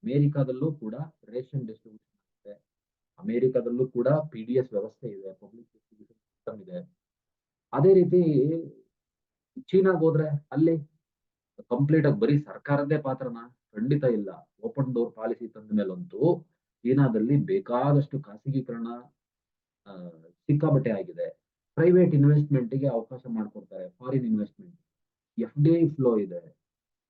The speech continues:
ಹೀಗಾಗಿ ಮಿಶ್ರ ಆರ್ಥಿಕತೆ ಇಡೀ ಜಗತ್ತಲ್ಲಿರುವಂತ ಎಲ್ಲವೂ ವಾಸ್ತವದಲ್ಲಿ ಮಿಶ್ರ ಆರ್ಥಿಕತೆಗಳು. ಹೀಗಾಗಿ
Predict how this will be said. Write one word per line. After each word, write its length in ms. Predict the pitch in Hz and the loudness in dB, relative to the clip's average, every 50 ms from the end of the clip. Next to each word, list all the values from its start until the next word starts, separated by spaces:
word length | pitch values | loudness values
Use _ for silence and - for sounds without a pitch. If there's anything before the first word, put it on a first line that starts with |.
| _ - - | _ 0 2
ಹೀಗಾಗಿ 520 | 170 170 160 156 131 101 92 82 78 80 98 131 151 151 135 110 | 2 4 6 4 4 2 0 -6 -8 -6 -2 -2 -2 -2 -2 -8
ಮಿಶ್ರ 320 | 107 110 - - 139 175 | -10 -12 -12 -6 -2 0
ಆರ್ಥಿಕತೆ 500 | 170 156 151 147 156 156 147 151 143 143 | 0 2 2 0 -2 -2 -2 -2 -2 -4
ಇಡೀ 360 | 120 101 104 104 120 139 151 147 | -6 -6 -6 -8 -2 -2 0 2
ಜಗತ್ತಲ್ಲಿರುವಂತ 800 | 143 123 113 131 131 - - 123 120 117 117 117 113 117 _ 127 | 2 0 0 -2 -4 -2 -2 0 0 0 -2 -6 -8 -8 _ -14
ಎಲ್ಲವೂ 760 | 107 92 95 107 120 123 127 131 135 131 127 131 143 143 - | -8 -6 -6 -2 0 0 0 0 0 0 -2 0 0 -2 -2
ವಾಸ್ತವದಲ್ಲಿ 1040 | - 98 104 117 - _ _ - 117 113 113 104 104 104 107 113 143 190 - - _ _ _ _ _ _ _ _ _ _ _ _ _ - | 0 -2 -4 -4 -6 _ _ -4 -2 -2 -2 -2 -2 -4 -2 0 0 0 0 0 _ _ _ _ _ _ _ _ _ _ _ _ _ -12
ಮಿಶ್ರ 300 | 101 101 - _ 139 143 | -12 -12 -12 _ -4 -4
ಆರ್ಥಿಕತೆಗಳು. 760 | 143 147 - 101 92 - - 98 - 87 - - - - _ _ _ _ _ _ _ _ _ _ _ _ _ _ _ _ _ _ _ _ _ - | -4 -4 -6 -14 -18 -12 -12 -12 -12 -12 -20 -20 -20 -20 _ _ _ _ _ _ _ _ _ _ _ _ _ _ _ _ _ _ _ _ _ 2
ಹೀಗಾಗಿ 600 | 131 131 123 117 107 101 113 156 156 143 151 - | 2 4 4 4 2 2 2 2 2 2 0 -4